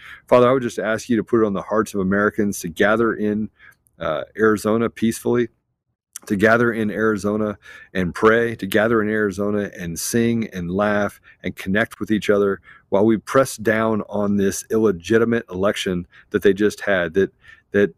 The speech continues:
disenfranchises not just the people in Arizona, but the people around the country.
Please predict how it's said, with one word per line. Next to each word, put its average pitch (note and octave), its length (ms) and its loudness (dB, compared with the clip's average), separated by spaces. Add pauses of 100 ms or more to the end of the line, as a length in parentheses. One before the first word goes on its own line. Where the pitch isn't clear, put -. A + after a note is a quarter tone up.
(120)
disenfranchises A2+ 1080 2
not B2+ 220 2
just C3 200 0
the A2 160 2
people G#2+ 300 0
in G2+ 80 0
Arizona, G#2 460 0
but F#2+ 100 -2
the - 80 -14
people G#2+ 260 -2
around F#2+ 240 0
the F2 80 -4
country. F2 480 -6